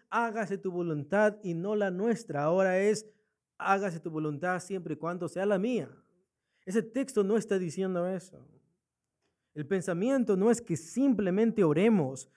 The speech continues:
para que Dios honre nuestros planes y nos, y los establezca. Por mucho que digas, "Lo establezco, lo decreto, lo declaro, lo percibo, lo afirmo, lo profetizo", bla, bla, bla, bla.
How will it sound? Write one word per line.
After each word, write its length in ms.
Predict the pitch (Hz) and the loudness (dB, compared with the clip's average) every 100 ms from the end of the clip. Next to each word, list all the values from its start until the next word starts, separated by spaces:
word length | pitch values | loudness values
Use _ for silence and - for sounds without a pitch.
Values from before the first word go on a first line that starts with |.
| _ | _
para 240 | 170 165 | -2 -2
que 120 | 151 156 | -2 -2
Dios 340 | 196 214 214 - | 2 2 2 -6
honre 500 | 196 262 262 226 180 | -2 0 0 -2 -2
nuestros 320 | 151 151 135 | -4 -8 -10
planes 600 | - 190 226 214 180 - - - | -4 0 2 2 0 -4 -12 -4
y 100 | 170 | 0
nos, 240 | 151 - _ | 0 -4 _
y 80 | 165 | -2
los 140 | 156 | 0
establezca. 800 | 151 151 147 139 202 247 247 147 | 0 0 0 2 4 4 2 -4
Por 180 | 196 196 | -2 -2
mucho 360 | 202 302 285 262 | -2 -6 -8 -10
que 100 | 220 | -10
digas, 420 | 254 254 226 - _ | -6 -4 -4 -6 _
"Lo 140 | - 202 | -2 -2
establezco, 680 | 202 170 139 170 214 214 208 | 0 -4 -2 2 2 2 -4
lo 120 | 202 | -4
decreto, 720 | 170 160 170 196 202 202 196 | -4 -10 -4 -2 -2 -2 -2
lo 120 | 190 | -2
declaro, 600 | 165 160 175 196 202 196 | -4 -6 -2 0 0 0
lo 220 | 190 180 - | 0 -2 -4
percibo, 840 | 147 143 - 208 214 202 208 214 | -6 -8 -6 -4 0 2 0 -2
lo 100 | 175 | 0
afirmo, 640 | 170 - 208 226 226 214 202 | 0 0 -4 -2 0 0 0
lo 100 | 165 | -2
profetizo", 680 | 180 156 165 226 226 214 | -4 -6 -8 -8 -4 -4
bla, 480 | 156 160 240 269 277 | -4 -6 -2 0 0
bla, 400 | 196 214 240 247 | -2 -2 0 0
bla, 380 | 190 208 233 233 | -2 -2 0 0
bla. 360 | 180 208 240 | 0 0 2